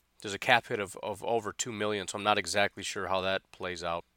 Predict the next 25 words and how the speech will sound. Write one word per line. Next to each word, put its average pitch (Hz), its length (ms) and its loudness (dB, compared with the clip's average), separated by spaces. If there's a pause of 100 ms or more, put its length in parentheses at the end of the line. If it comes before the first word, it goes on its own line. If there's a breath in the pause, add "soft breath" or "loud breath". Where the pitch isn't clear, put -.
(140)
because 104 200 -4
the 104 80 2
only 104 200 4
other 101 160 2
money 101 260 2
I 92 60 4
can 92 120 -6
see - 140 0
on 95 80 0
his 90 80 -6
contract 98 480 -2
is 92 100 -2
sixty-two - 540 -4
thousand 95 400 2
dollar 95 260 4
prorated 92 580 -6
bonus, 92 380 -2
which - 160 -8
the 95 80 -10
Packers 92 360 -2
would 92 120 -6
not 92 200 2
have 120 260 6
to - 80 -10
pay, 98 400 2